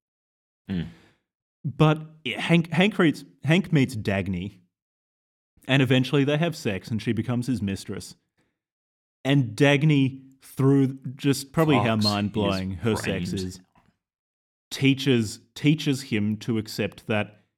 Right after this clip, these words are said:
Speaker 2: basically if it feels good, it can't be bad.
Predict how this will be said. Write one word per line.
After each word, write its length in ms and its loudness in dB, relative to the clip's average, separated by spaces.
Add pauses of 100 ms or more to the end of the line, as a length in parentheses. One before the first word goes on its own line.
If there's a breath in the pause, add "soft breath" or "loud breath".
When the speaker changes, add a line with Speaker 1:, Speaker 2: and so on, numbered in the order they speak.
(460)
Speaker 2:
basically 640 2
if 120 2
it 120 2
feels 520 0
good, 380 -6 (100)
it 180 -6
can't 300 -6
be 120 -4
bad. 440 -8